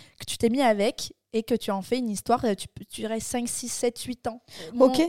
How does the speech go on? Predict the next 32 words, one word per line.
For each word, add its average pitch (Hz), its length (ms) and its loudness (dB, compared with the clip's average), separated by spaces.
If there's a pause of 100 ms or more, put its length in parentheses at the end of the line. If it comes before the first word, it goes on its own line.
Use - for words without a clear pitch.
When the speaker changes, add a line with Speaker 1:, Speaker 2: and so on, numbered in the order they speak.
Speaker 1:
mon 240 160 4
Speaker 2:
mais 254 80 12
Speaker 1:
ex 254 60 12
Speaker 2:
alors 247 160 10
le 247 80 6
Speaker 1:
Alexandre, 247 440 8
ça - 160 -2
fait, 226 380 2
euh, 220 200 4
sept - 340 -4
ou 311 60 -2
huit 302 280 -6
ans 392 120 -4
là, 311 100 -2
qu'il 277 180 -4
est 262 40 2
avec, 262 260 -6
euh, 254 120 2
la 240 120 2
fille 302 160 -4
avec 269 160 -4
qui - 80 -10
il 269 80 -8
m'a 262 100 -4
trompé. 262 320 -8 (200)
Speaker 2:
Ah, 269 120 0
il 262 80 2
a 208 60 4
Speaker 1:
Il 240 180 2
a 247 120 6
un - 40 4
Speaker 2:
dépassé 233 40 -2